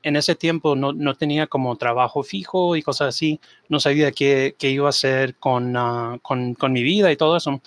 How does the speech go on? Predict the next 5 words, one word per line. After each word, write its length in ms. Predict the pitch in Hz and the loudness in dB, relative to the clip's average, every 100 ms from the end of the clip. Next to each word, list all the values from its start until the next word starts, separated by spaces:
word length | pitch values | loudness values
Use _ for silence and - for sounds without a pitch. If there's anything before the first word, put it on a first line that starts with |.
| - - - _ _ | -20 -20 -20 _ _
Am, 360 | - 139 131 123 | -2 2 2 2
pero 220 | 147 143 | 2 2
después 560 | 139 - - 175 170 - | 2 0 2 2 2 -2
de 100 | 165 | -2
que, 440 | 151 143 135 | 2 2 0